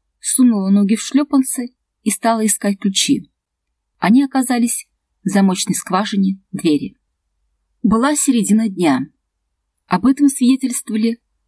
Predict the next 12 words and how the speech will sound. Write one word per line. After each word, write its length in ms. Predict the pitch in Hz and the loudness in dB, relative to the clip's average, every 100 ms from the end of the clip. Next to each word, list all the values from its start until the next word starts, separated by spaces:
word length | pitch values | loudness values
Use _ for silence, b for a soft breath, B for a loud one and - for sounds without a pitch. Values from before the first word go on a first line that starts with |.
| _ _ | _ _
плывшие 480 | 208 233 - - 208 | 2 2 0 0 2
над 100 | 196 | 2
головой 360 | 196 185 180 180 | 0 0 0 -2
облака, 480 | 175 160 220 240 262 _ _ _ _ _ - | -2 -2 0 -2 -4 _ _ _ _ _ -4
похожие 500 | 185 - 202 190 170 | -4 0 0 0 -2
на 80 | |
смятые, 580 | 160 - 196 233 220 214 - _ | -2 0 -2 0 -6 -8 -14 _
несвежие 600 | 175 - 165 170 - 175 | -2 0 0 0 0 -2
простыни. 680 | - 156 135 - 151 143 - _ _ _ _ _ _ _ _ _ _ - | -2 -4 -2 -4 -2 -2 -4 _ _ _ _ _ _ _ _ _ _ 0
Внизу 400 | 226 254 - 339 | 2 4 2 -4
в 60 | |
холле 420 | - 233 254 269 | -2 0 4 4